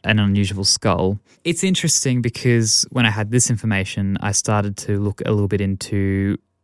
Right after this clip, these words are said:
why people would purposely deform their skulls to elongate them, to make them longer. And what I have come to the concept of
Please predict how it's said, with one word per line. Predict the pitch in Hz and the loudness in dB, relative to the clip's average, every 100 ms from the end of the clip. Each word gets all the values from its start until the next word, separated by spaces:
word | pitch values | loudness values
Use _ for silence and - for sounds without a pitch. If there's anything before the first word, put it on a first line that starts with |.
| - | -6
why | 117 104 98 - | 2 4 4 0
people | - 104 104 101 101 101 | -4 -4 0 2 2 -2
would | 101 95 92 90 92 - - - _ - | -2 0 0 0 -4 -12 -20 -20 _ -8
purposely | - 113 113 - - 104 95 - | 0 0 2 -2 2 0 0 -4
deform | 101 - 110 104 104 | -6 2 4 4 2
their | 101 92 | 0 -2
skulls | - 104 92 95 - | -2 -2 -2 -4 -8
to | - 101 95 92 - | -8 -4 -2 -4 -4
elongate | 110 101 104 95 - | -2 0 2 0 -2
them, | 90 92 98 _ | -6 -8 -10 _
to | - | -6
make | 98 | -4
them | 98 95 | -2 0
longer. | 107 104 92 - - _ _ - | 2 2 0 -8 -20 _ _ 2
And | 107 101 98 95 95 - - _ _ | 4 4 2 0 -2 -4 -10 _ _
what | 127 120 117 | 0 4 6
I | 113 123 127 | 6 4 2
have | 107 104 95 92 95 - | 2 2 2 0 -4 -12
come | - 104 95 | -4 -2 -2
to | - 95 | -2 -2
the | 92 | -2
concept | - 104 - 104 107 | -2 -4 -2 -2 0
of | 95 92 98 | 0 0 -6